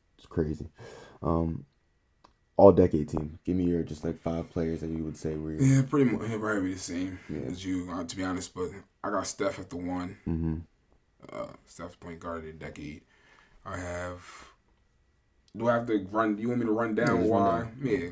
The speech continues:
Speaker 2: all right. I mean, you got three championships, two M V Ps, one being unanimous, um, multiple All-Stars, multiple All-First Team All-N B As. Um,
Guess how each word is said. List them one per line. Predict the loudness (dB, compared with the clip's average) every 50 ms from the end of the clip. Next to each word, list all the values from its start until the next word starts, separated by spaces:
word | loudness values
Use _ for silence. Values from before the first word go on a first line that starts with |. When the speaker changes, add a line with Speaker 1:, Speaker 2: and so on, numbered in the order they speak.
| -8
Speaker 2:
all | -8 -6 -6
right. | -6 -6 -8
I | -6 -6
mean, | -4 -4 -4 -6 -6 -10 -14 -20 -20 -20 _ _ _ -20 -20 _ _ _ _ _ -14
you | -8 -4 -4
got | -4 -4 -2
three | -2 -2 -2
championships, | 0 0 -2 -4 -4 -4 -4 -4 -4 -6 -8 -10 -10 -10
two | -8 -6 -4 0 0 0 0
M | 0 0
V | -2 -4 -4 -4 -4 -4 -2 -2 0 0 -2 -4
Ps, | -6 -8 -10 -10 -10
one | -8 -6 -4 -4 -2
being | -2 -2 0 0 -2 -2
unanimous, | -4 -6 -6 -6 -6 -6 -6 -6 -8 -8 -8 -8 -8 -8 -8 -8 -8 -10 -12 -14 -14 -12
um, | -10 -8 -8 -8 -8 -10 -12 -16 -20 _ _ _ _ _ _ -20 -20 -20 _ _ _ _ _ _ _ -4
multiple | -2 -2 -2 -2 -2 -2 -2
All-Stars, | 0 0 0 -2 -4 -8 -10 -8 -6 -6 -6 -6 -6 -6 -6
multiple | -6 -6 -6 -6 -6 -6 -4 -2 -2
All-First | -2 -2 -4 -8 -10 -8 -8
Team | -6 -6 -4
All-N | -4 -4 -4 -4 -2
B | -2 -2 -2 -2 -4 -6 -6 -8 -8
As. | -10 -12 -12 -14 -16 _ _ _ _ _ _ _ _ _ _ -16 -12
Um, | -10 -8 -8 -8 -10 -12